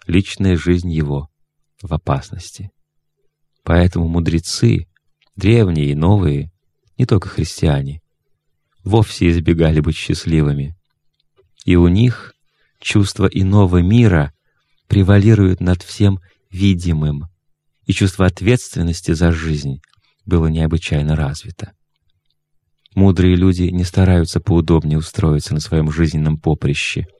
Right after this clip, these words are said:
чтобы не заснуть и не прозевать грядущего жениха в полуночи. Не должен разум христианина смущаться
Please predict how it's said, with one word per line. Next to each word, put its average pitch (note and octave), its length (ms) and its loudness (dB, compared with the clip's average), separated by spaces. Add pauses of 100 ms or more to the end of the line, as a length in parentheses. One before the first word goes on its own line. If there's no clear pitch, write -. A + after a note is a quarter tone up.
(360)
чтобы F2+ 260 0
не F#2 80 2
заснуть F2+ 880 -2 (640)
и F2 80 -2
не F2+ 100 2
прозевать F#2+ 760 2
грядущего D#2+ 720 0
жениха D#2 500 -2
в - 160 -18
полуночи. D2+ 760 -6 (1800)
Не G#2+ 140 2
должен G#2 360 2
разум F2 340 0
христианина F2+ 600 -2
смущаться F2 760 -2